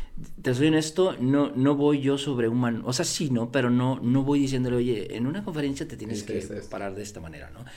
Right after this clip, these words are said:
Speaker 2: Y vestirte así",
Speaker 1: Sí.
Speaker 2: porque... y eso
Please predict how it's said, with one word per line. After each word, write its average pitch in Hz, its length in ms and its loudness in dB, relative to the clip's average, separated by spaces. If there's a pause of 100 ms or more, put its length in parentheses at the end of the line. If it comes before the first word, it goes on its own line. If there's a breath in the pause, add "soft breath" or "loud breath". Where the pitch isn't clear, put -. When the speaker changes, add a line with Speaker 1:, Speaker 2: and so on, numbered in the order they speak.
(180 loud breath)
Speaker 2:
Y 120 80 0
vestirte 131 680 4
así", 113 260 -4
Speaker 1:
Sí. 104 140 -4
Speaker 2:
porque... 90 400 -12 (340 loud breath)
y 135 100 6
eso 151 480 0